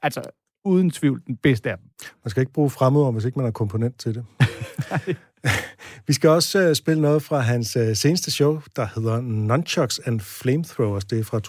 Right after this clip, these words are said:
Speaker 2: tusind og sytten og er på Netflix. Og, øhm, øh, det har jeg taget med, fordi jeg synes ikke, at det her show, det helt er på niveau. Altså, det er, det er et okay show, men det er bare ikke alle hans bidder, der fungerer.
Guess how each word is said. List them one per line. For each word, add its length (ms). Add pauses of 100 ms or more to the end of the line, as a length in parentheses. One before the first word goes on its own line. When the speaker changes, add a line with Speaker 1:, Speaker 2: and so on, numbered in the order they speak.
Speaker 2:
tusind 140
og 60
sytten 320
og 120
er 80
på 160
Netflix. 560 (440)
Og, 400
øhm, 220 (600)
øh, 240 (260)
det 80
har 60
jeg 80
taget 180
med, 160
fordi 200
jeg 80
synes 220
ikke, 120 (380)
at 160 (100)
det 80
her 120
show, 260
det 180
helt 180
er 40
på 200
niveau. 360
Altså, 180
det 140
er, 200
det 160
er 40
et 100
okay 300
show, 300
men 160
det 120
er 60
bare 220
ikke 180
alle 200
hans 240
bidder, 280
der 80
fungerer. 520